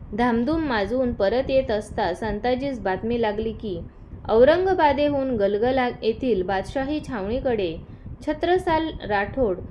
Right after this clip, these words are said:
या मोगल सरदाराच्या देखरेखीखाली नऊ मोठ्या नो-, तोफा नेल्या जात आहेत.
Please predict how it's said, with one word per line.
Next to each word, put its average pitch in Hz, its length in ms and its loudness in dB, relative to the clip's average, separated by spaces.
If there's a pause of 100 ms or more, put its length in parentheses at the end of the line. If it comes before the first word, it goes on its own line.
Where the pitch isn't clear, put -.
(240)
या 208 140 0
मोगल 196 380 0
सरदाराच्या 240 720 -2
देखरेखीखाली 233 920 -4
नऊ 226 300 -2
मोठ्या 254 400 -4
नो-, 233 260 -6
तोफा 202 380 -4
नेल्या 196 360 -2
जात 247 260 -2
आहेत. 214 300 -4